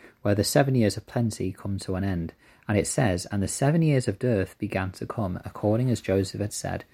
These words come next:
and the dearth was in all lands, but in all the land of Egypt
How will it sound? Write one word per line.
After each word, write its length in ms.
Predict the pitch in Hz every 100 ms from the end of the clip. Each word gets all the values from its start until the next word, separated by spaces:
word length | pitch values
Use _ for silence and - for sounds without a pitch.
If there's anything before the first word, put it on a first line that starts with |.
| - _ _
and 80 | 104
the 80 | 98
dearth 380 | 107 127 139
was 140 | 127 104
in 80 | 95
all 220 | 95 95
lands, 360 | 92 110 98 90
but 220 | - 98 -
in 160 | 104
all 280 | - 98 131
the 80 | 143
land 240 | 123 110
of 60 | 104
Egypt 500 | 127 170 - 87 -